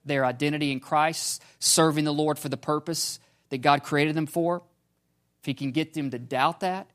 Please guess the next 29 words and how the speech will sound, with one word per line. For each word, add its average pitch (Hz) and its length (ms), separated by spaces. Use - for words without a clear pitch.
if - 60
he 165 80
can 143 160
get 151 280
you 147 80
to 131 60
forget 123 560
that, 185 340
if - 60
he 170 80
can 147 180
get 143 220
you 147 80
to 139 80
lay 135 220
low 135 320
from 175 260
that, 190 300
if - 80
he 165 80
can 147 120
get 151 240
you 147 80
to 131 80
kinda 139 300
hide 151 300
out 156 260
from 175 160
that 175 320